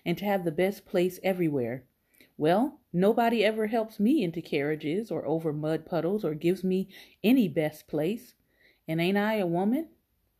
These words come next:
The message was powerful, but it's unlikely the words are exactly hers. They come from a version published years after the event using stereotypical Southern dialect.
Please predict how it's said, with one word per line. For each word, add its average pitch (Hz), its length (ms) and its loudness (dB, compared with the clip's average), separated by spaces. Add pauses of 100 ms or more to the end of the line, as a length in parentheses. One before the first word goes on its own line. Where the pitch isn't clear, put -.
(340)
The 208 80 2
message 226 400 4
was 202 160 -2
powerful, 214 640 -2
but 175 180 0
it's 180 200 -4
unlikely 190 560 0
the 170 120 -2
words 156 400 0
are 151 460 -4
exactly 139 560 -4
hers. 160 540 -4 (500)
They 202 120 4
come 254 280 2
from 214 200 0
a 175 120 0
version 170 580 0
published 170 400 -2
years 185 460 2
after 170 280 -4
the 160 240 -4
event 156 380 -4
using 165 440 -2
stereotypical 208 1080 0
Southern 156 420 -2
dialect. 175 680 -6